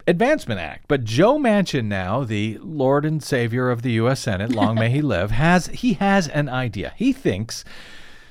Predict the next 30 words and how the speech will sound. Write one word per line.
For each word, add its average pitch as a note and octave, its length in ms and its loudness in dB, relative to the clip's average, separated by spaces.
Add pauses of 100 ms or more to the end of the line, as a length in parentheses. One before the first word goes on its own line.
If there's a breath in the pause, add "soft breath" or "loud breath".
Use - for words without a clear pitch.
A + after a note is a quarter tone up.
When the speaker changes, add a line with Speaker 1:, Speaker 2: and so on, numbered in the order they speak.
(340 loud breath)
Speaker 1:
that D3 120 4
election G3+ 440 4
bills C3+ 640 4 (200)
ought A3+ 260 0
to G3+ 100 -2
be E3 160 2
bipartisan, E3+ 880 2
and A#2+ 180 -2
of A2 80 -4
course A#2 280 -2
I F2+ 120 -2
agree. E3+ 520 0 (720)
Uh, C3 60 -4
well, F2+ 300 -2
I G#2 80 2
agree, B2 360 2
at A2+ 80 2
least B2 200 -4
if B2 100 -4
we B2+ 80 -2
had C3 220 -2
two C3 140 2
parties G#3 420 4
that D#3 80 2
were C#3 120 2
actually D3+ 460 0
dealing D3 640 0
in C#3 520 -2
good C3 260 2
faith E3+ 640 0